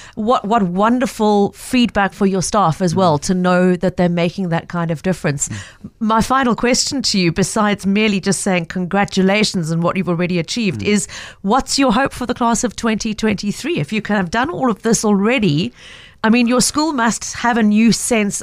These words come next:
Speaker 1: of forward momentum, I would imagine.
Speaker 2: Miss, last year we've declared,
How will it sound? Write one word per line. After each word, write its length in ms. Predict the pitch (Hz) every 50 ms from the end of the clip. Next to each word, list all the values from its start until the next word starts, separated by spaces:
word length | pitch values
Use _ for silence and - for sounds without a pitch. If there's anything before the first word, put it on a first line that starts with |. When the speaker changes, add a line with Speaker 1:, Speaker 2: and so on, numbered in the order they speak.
| -
Speaker 1:
of 160 | - 190 180
forward 420 | - - - 233 226 208 220 208 -
momentum, 680 | 196 196 185 190 208 262 349 - - - 165 - 117 101 -
I 100 | - 160
would 140 | 147 147 139
imagine. 480 | 147 147 135 117 104 - - 92 135 - _ _ _ _ _ _ _ _ _ _ _ _ _ _ _ _ - - - - - - - - _ _ _ _ _ - _ _ _ _ -
Speaker 2:
Miss, 440 | 123 131 175 214 214 - - - - - - - -
last 520 | - 120 127 131 139 156 175 175 - - -
year 320 | 143 139 131 131 131 127 - - _ _ _ -
we've 300 | 117 127 131 139 127 120
declared, 720 | - 127 - - - - 147 139 139 139 135 131 127